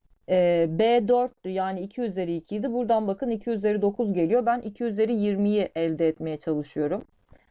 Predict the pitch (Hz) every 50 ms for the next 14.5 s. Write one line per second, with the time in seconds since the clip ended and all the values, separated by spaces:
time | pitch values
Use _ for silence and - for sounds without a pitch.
0 | _ - 226 240 220 208 196 170 170 - _ _ - 185 220 262 294 - _ _
1 | _ _ _ _ _ _ _ _ _ _ _ _ _ _ _ _ _ _ _ _
2 | - 175 151 202 214 226 247 277 269 294 285 285 - 254 226 226 240 254 269 -
3 | - - 247 240 240 285 285 247 247 233 214 233 220 214 208 196 220 220 233 -
4 | - - 240 208 196 190 185 - 240 202 196 202 202 208 196 175 175 156 165 175
5 | 202 226 - - 233 233 - 262 240 233 214 247 240 226 208 214 220 214 - 247
6 | - - 247 233 240 226 208 185 175 165 156 156 175 214 254 - _ _ _ _
7 | _ _ _ _ _ - 233 214 - 269 262 226 208 226 220 220 - - 247 226
8 | - - - - 202 175 190 185 170 165 156 180 180 190 226 262 - - - -
9 | _ _ _ - 220 226 240 247 233 240 226 220 233 226 220 202 208 - 202 -
10 | - 240 220 185 196 185 160 151 - - - 247 240 208 170 160 170 180 202 247
11 | - _ _ _ _ _ _ _ _ - - - - - _ _ _ _ _ _
12 | _ - 240 202 - - 277 254 220 196 220 214 214 - - 233 233 240 233 226
13 | 208 196 202 214 247 262 - - - - 190 196 190 185 180 - - 170 - 208
14 | 202 - 247 214 233 226 226 240 247